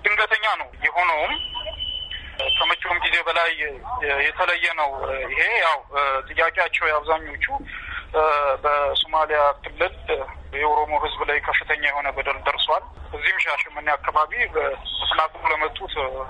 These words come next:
ልመና ይካሄድ ነበረ፣ የድጋፍ የገንዘብ የምናምን የተለያዩ ነገሮች። በተለይ የዛሬው ላይ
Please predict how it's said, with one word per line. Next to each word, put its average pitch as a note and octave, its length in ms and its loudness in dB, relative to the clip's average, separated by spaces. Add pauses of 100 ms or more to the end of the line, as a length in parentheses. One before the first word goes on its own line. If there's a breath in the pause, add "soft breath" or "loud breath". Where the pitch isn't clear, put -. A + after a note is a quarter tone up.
(180)
ልመና E3+ 360 2 (320)
ይካሄድ D3 360 2
ነበረ፣ C#3 300 0 (200)
የድጋፍ C#3 440 0
የገንዘብ C3+ 460 -6
የምናምን C#3 360 -6
የተለያዩ C3+ 460 0
ነገሮች። D3+ 380 -2 (380)
በተለይ G#3 340 0
የዛሬው F#3+ 420 2
ላይ G#3+ 180 0